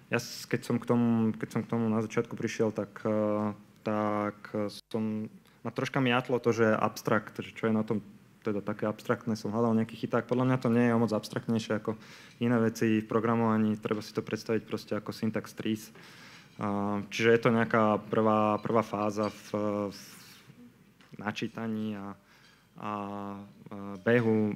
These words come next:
Python programov, že, že sa, e, že sa parsujú a,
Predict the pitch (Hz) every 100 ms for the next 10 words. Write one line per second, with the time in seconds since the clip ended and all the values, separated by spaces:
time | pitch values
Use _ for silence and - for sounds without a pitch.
0 | - 104 113 110 113 110 110 110 110 104
1 | 107 101 - 107 - 107 101 - - -
2 | - - - 107 104 104 101 - 104 -
3 | 107 101 101 101 101 101 104 - 107 107
4 | 107 98 95 95